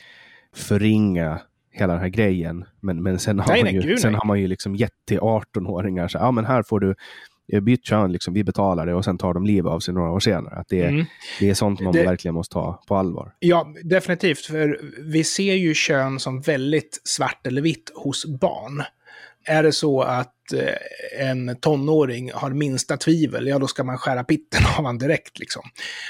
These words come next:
Speaker 2: Men däremot hos vuxna så har vi ju accepterat att kön kan vara väldigt flytande, liksom, att man kan vara lite osäker och sådär. Men det skulle vara bra om man kunde förstå att även för barn, speciellt i puberteten, så kan sexualitet vara någonting osäkert.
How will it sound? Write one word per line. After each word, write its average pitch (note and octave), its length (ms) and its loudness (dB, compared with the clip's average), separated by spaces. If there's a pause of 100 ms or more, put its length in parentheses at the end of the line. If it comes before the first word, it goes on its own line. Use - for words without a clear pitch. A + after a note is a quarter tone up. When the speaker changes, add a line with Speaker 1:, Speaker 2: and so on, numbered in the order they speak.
(100)
Speaker 2:
Men C#3+ 180 0
däremot D#3 340 4 (220)
hos C#3+ 160 -4
vuxna E3+ 440 -2
så E3 140 -2
har C#3 120 2
vi C#3 100 0
ju C3+ 40 6
accepterat C#3+ 600 0
att B2+ 100 -6
kön B2+ 320 -2
kan B2 140 -8
vara A2+ 120 -6
väldigt A2+ 220 -6
flytande, B2 640 -2
liksom, B2 280 -6
att A2+ 140 -10
man A#2+ 120 -10
kan - 120 -10
vara A2+ 100 -4
lite A2 160 -6
osäker G#2+ 680 -6
och - 60 -10
sådär. - 280 -10
Men C3 160 -6 (300)
det D3 60 -2
skulle D3+ 200 0
vara C#3+ 100 4
bra F3+ 220 4
om D3 80 0
man C3+ 360 -6
kunde C3 220 -2
förstå C#3+ 460 2
att B2 300 -6 (100)
även C3+ 420 -4
för A#2 420 -2
barn, B2 340 0
speciellt C3+ 460 -4
i C3+ 40 -14
puberteten, - 600 -6
så - 80 -14
kan A2 160 -12
sexualitet - 640 -8
vara - 100 -14
någonting B2 260 -12
osäkert. C3+ 520 -6